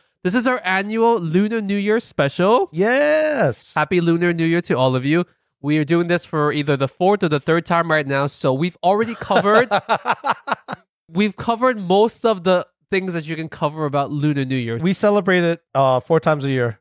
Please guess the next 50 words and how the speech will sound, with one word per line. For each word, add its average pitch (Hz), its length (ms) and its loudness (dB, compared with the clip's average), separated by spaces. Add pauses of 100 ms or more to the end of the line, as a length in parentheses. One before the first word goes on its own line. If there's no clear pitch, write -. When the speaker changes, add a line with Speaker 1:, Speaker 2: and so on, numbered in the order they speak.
Speaker 1:
Four 196 140 0
times 196 260 -2
a 180 100 0
year. 151 160 2
Speaker 2:
Four, 202 100 4
Speaker 1:
No. - 80 4
Speaker 2:
four, 185 140 0
four 175 140 0
episodes. 185 560 0 (100)
<laughs> - 0 - (360)
Speaker 1:
So - 180 -2
in 196 140 2
case 233 280 -2
you 233 80 -2
guys 214 160 2
are 202 40 -2
interested 180 280 -2
in 170 80 0
some 170 120 -2
of 165 40 0
the 160 40 -4
stuff 151 180 -6
that 139 80 2
we 135 100 2
don't 160 280 0
talk 151 200 0
about 131 220 0
today, 120 260 0
you 123 120 -2
can 147 180 -4
go 151 100 0
back 143 180 0
to 143 80 -4
the 120 80 -2
past 156 320 -2
year's 127 180 -2
episode. 117 420 -4
They 131 100 0
should 147 180 -2
also 151 280 2
be 143 160 2
around, 131 320 0
like, 120 180 -2 (260)
early 143 260 2
February, 127 480 2
late 120 260 -2
January, 120 420 -2
so 117 140 -6
you 120 140 -4
can, 117 220 -4